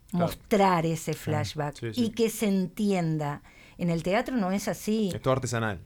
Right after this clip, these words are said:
Speaker 2: Y todo eso pasa, pasa por la creatividad del, del director. Realmente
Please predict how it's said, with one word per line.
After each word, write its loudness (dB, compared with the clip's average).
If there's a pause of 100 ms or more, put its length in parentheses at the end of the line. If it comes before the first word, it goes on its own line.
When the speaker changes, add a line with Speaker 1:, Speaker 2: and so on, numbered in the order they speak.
(360)
Speaker 2:
Y 0
todo 2
eso 0
pasa, -4
pasa -2
por -2
la -2
creatividad 0
del, -2
del 0
director. -4
Realmente 4